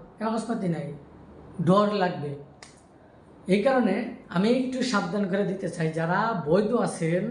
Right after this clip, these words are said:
তারা অবশ্যই আপনারা পাসপোর্ট সাথে রাখবেন, পাসপোর্টের ফটোকপি সাথে রাখবেন। যারা কোম্পানিতে আছেন তারাও, আহ, সব কিছুই আপনারা সাথে রাখবেন।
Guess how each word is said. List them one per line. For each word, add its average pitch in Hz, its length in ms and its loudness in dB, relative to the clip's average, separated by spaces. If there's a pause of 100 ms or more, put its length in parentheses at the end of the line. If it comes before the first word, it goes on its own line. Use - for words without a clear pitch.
(260)
তারা 175 240 0 (720)
অবশ্যই 233 460 0
আপনারা 180 400 0 (1300)
পাসপোর্ট 214 520 0
সাথে 202 320 -2
রাখবেন, 196 420 0
পাসপোর্টের 185 460 -2
ফটোকপি 202 400 0
সাথে 202 260 -6
রাখবেন। 180 440 -4
যারা 160 200 -4
কোম্পানিতে 226 540 -4
আছেন 185 300 -2
তারাও, 202 380 0
আহ, 160 840 -2
সব 208 260 0
কিছুই 220 240 0
আপনারা 190 280 0
সাথে 202 280 -2
রাখবেন। 196 380 0